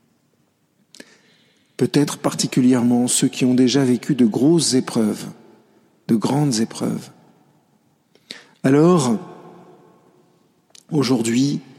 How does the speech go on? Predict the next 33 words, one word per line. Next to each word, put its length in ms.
eh 60
bien 160
évidemment, 440
nous 200
prions 460
pour 280
tous 120
ceux 180
que 140
nous 120
avons 260
connus. 420
Nous 160
espérons 400
qu'ils 160
sont 180
au 100
ciel. 480
Entre 220
parenthèses, 760
j'en 160
profite 360
pour 140
vous 140
dire 340
que 80
pour 200
aller 140
au 80
ciel, 340
c'est 140
relativement 560
simple. 640